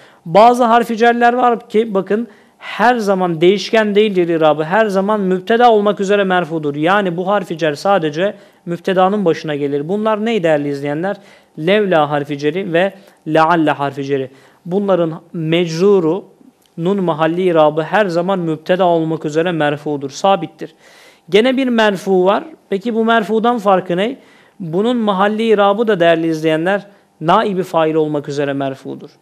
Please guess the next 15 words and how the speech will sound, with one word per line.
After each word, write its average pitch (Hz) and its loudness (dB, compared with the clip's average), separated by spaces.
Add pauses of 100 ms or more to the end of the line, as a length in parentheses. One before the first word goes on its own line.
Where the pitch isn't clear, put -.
(400)
Müteallak 208 0
cer 190 2
mecrure 180 -2
isnad 175 -4
edilirse, 156 -6 (300)
yani 180 0 (240)
naibi 190 2
fail 190 2 (480)
le-, 185 -2 (140)
e, 147 -2
naibi 185 0
fail 175 2
harfi 160 -2
cer 190 2
alırsa 196 -2